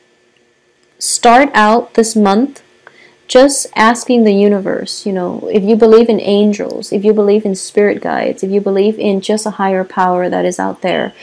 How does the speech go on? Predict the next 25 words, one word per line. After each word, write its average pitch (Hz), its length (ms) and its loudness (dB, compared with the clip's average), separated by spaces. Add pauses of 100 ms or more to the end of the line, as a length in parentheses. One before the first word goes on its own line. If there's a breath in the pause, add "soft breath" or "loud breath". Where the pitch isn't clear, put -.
(260 loud breath)
or 214 120 4
if 202 100 0
you 220 80 2
believe 220 400 4
in 220 120 0
a 196 60 -4
specific - 540 -6
God, 180 420 -4
just - 480 -2
ask, 214 540 -6 (500 soft breath)
"What 233 220 6
are 320 140 4
some 247 340 2
of 214 220 2
the 202 80 2
messages - 1000 -2 (280)
that 196 140 2
I 202 100 2
should 202 320 -2
pay 214 180 2
attention 202 540 -2
to 214 360 4
for 214 220 -2
this 190 360 -2
month?" 190 460 -2